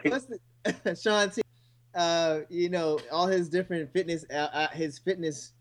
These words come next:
D V Ds have been such a success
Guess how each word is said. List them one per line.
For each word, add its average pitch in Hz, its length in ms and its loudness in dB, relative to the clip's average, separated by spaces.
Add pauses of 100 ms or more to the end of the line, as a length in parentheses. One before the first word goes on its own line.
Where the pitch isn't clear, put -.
(280)
D 151 140 0
V 170 120 -2
Ds 151 460 -2 (320)
have 147 140 -2
been 160 160 2
such 165 240 -2
a 139 60 -14
success 151 720 -2